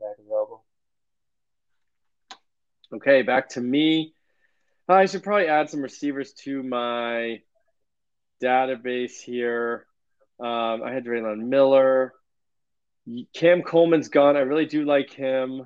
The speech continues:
Speaker 2: Um, I think I gotta go with my guy, Bubba Hampton. Um, <clears throat> and, you know, he was on, <laughs> I'm just jacking up the A D P here so much. Um,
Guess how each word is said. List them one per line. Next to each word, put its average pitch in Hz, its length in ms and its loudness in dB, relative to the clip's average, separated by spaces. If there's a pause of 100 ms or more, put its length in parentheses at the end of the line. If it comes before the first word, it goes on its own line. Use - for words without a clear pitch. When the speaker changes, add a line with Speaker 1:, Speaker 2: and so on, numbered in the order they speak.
(120)
Speaker 2:
Um, 117 840 -6 (840)
I 147 60 -6
think 247 160 4
I 320 60 4
gotta 277 220 4
go 233 120 -2
with 220 100 -4
my 180 220 0
guy, 180 380 2
Bubba 180 440 -4 (100)
Hampton. 139 640 -12 (680)
Um, 127 640 -6 (320)
<clears throat> 180 760 -6
and, 151 380 4
you 156 120 6
know, 151 160 2
he 185 180 -4
was 185 200 2
on, 170 440 -2 (360)
<laughs> - 340 -16
I'm 220 220 0
just 147 220 -8
jacking 143 420 -2
up 127 180 -6
the 127 100 -8
A 123 180 -10
D 120 120 -10
P 120 240 -8
here 117 160 -6
so 117 240 -8
much. 107 280 -6 (580)
Um, 160 280 2